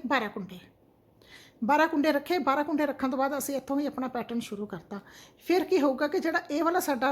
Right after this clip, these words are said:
ਬਟਨ ਪੱਟੀ ਦਾ ਲਾਸਟ ਵਾਲਾ ਸਾਡੇ ਇਹ ਨਾ, ਇਹ ਨਾਲ ਹੀ ਮਿਕਸ ਹੋ ਜੂਗੀ। ਇਹਦੇ ਲਈ ਸਾਨੂੰ ਕੀ ਹੈ ਵੀ ਇੱਥੇ ਸਾਨੂੰ ਇੱਕ ਕੁੰਡਾ ਪੁੱਠਾ ਰੱਖਣਾ ਚਾਹੀਦਾ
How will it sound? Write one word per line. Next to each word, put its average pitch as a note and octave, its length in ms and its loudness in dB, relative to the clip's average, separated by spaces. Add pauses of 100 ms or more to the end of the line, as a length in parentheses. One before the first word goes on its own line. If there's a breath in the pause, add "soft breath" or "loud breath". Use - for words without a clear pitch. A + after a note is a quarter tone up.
ਬਟਨ B3 280 -2
ਪੱਟੀ B3+ 280 -6
ਦਾ C4+ 220 -2
ਲਾਸਟ A3+ 320 -2
ਵਾਲਾ C4+ 280 0
ਸਾਡੇ A#3 280 -4
ਇਹ B3+ 80 0
ਨਾ, D4+ 100 -4
ਇਹ E4+ 160 0
ਨਾਲ C4+ 260 2
ਹੀ E4+ 100 0
ਮਿਕਸ C4+ 260 -2
ਹੋ G#3 80 -4
ਜੂਗੀ। G#3+ 300 -8 (420 loud breath)
ਇਹਦੇ F#4 200 4
ਲਈ F#4+ 120 6
ਸਾਨੂੰ E4+ 240 0
ਕੀ D#4 180 -4
ਹੈ E4 60 0
ਵੀ F4 100 -2
ਇੱਥੇ D4+ 220 -4
ਸਾਨੂੰ D4 320 -2
ਇੱਕ C4+ 200 -6
ਕੁੰਡਾ A#3+ 320 -4
ਪੁੱਠਾ C#4+ 380 -8
ਰੱਖਣਾ A#3 340 -8
ਚਾਹੀਦਾ F3 400 -12